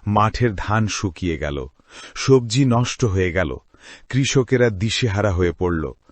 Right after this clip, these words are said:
বাজারে চাল ডালের দাম বেড়ে গেল। সেই সময় রহিম ভীষণ চিন্তায় পড়ল, পরিবারকে এবার কিভাবে চালাবে।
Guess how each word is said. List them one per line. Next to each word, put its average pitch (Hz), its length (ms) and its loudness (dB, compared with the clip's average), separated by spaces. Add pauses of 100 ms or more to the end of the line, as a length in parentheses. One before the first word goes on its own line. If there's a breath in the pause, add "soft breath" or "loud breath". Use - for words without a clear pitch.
(300 loud breath)
বাজারে 110 480 4
চাল 117 400 4
ডালের 110 420 0
দাম 120 300 2
বেড়ে 90 260 0
গেল। 73 240 -4 (840 soft breath)
সেই 165 260 6
সময় 147 420 2 (260 soft breath)
রহিম 143 380 6
ভীষণ 123 460 2
চিন্তায় 123 520 0
পড়ল, 117 440 4 (440 soft breath)
পরিবারকে 170 580 6
এবার 151 300 6 (320 soft breath)
কিভাবে 175 500 4
চালাবে। 101 540 4